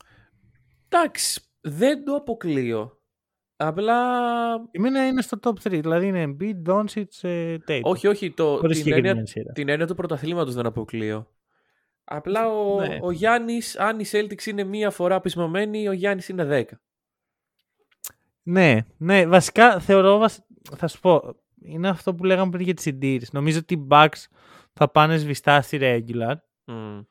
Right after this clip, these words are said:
Speaker 2: Ενώ βλέπεις, ρε φίλε, ο Tatum έχει παίξει τριάντα οκτώ λεπτά σε τρία παιχνίδια, μέσα όρο τριάντα οκτώ.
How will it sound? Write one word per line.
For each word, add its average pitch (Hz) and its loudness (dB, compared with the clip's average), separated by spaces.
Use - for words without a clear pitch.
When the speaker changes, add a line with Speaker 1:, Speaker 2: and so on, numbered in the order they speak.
Speaker 2:
Ενώ 196 6
βλέπεις, 202 6
ρε 143 2
φίλε, 160 2
ο 170 6
Tatum 202 2
έχει 208 2
παίξει - -4
τριάντα 175 6
οκτώ 190 4
λεπτά 180 4
σε 139 -4
τρία 170 0
παιχνίδια, 143 -4
μέσα 139 0
όρο 135 6
τριάντα 110 -6
οκτώ. - -14